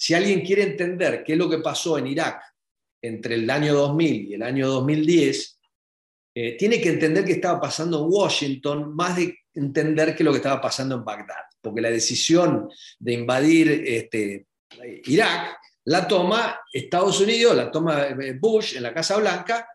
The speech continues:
por cuestiones propias de Estados Unidos, que no tienen, o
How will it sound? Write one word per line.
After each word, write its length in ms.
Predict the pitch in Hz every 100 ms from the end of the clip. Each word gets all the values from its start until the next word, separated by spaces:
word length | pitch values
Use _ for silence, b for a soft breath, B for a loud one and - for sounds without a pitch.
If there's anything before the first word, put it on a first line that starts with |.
| _ _ _ -
por 500 | 208 269 - - -
cuestiones 640 | - 151 208 196 247 - -
propias 400 | 170 208 240 196
de 60 |
Estados 280 | - 160 151
Unidos, 460 | 151 240 170 120 -
que 100 | -
no 120 | 139
tienen, 420 | 151 202 208 160 -
o 120 | -